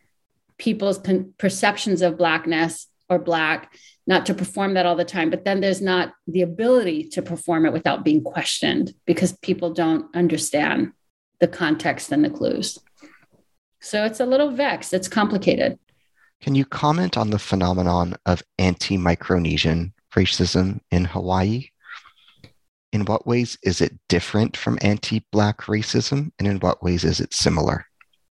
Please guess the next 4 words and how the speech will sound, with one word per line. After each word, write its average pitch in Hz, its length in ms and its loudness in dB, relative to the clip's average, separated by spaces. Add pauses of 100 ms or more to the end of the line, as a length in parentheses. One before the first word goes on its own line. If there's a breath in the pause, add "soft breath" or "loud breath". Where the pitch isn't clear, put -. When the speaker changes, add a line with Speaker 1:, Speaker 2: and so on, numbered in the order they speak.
(420)
Speaker 1:
Yeah. 208 640 -2 (760 loud breath)
You 214 100 -4
know, 226 280 0
anti-Micronesian 202 1200 0